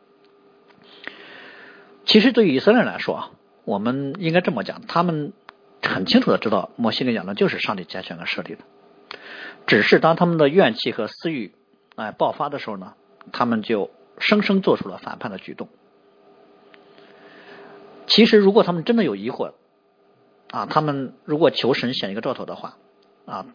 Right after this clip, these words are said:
就不会走到，啊，背叛的那个程度。但是呢，他们的私欲呢，让我们知道，他们真的心里有疑惑，他们也不会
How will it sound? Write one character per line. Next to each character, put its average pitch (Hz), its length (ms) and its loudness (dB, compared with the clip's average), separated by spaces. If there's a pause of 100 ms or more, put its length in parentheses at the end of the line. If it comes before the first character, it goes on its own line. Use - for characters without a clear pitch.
(400)
就 - 120 0
不 180 100 -4
会 165 140 4
走 90 180 0
到， 92 260 -4 (280)
啊， 98 100 -4
背 143 180 2
叛 123 160 -4
的 95 60 -4
那 101 100 -4
个 90 80 -8
程 92 240 -8
度。 - 120 -8 (800)
但 135 120 4
是 139 100 -2
呢， 120 140 0
他 165 100 2
们 160 80 -4
的 127 60 -4
私 170 200 -2
欲 156 100 0
呢， 95 220 -10 (400)
让 117 160 0
我 101 40 0
们 90 120 -8
知 113 100 -6
道， - 160 -6 (560)
他 139 120 2
们 127 280 -2
真 208 180 4
的 180 100 4
心 135 180 -4
里 117 40 -4
有 98 60 -6
疑 98 140 -10
惑， 104 100 -8
他 107 140 -10
们 98 100 -8
也 - 20 -10
不 101 140 -10
会 95 260 -6